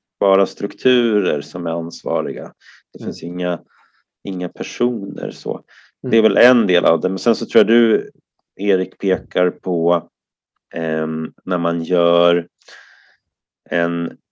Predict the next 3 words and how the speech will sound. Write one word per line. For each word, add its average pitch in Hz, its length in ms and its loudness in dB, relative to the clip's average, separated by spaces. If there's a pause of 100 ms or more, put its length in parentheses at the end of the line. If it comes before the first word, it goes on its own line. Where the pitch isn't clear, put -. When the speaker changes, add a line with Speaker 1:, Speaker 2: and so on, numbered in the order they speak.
Speaker 1:
politisk 95 640 -2
ideologi 90 840 -2 (800)
i 85 440 -4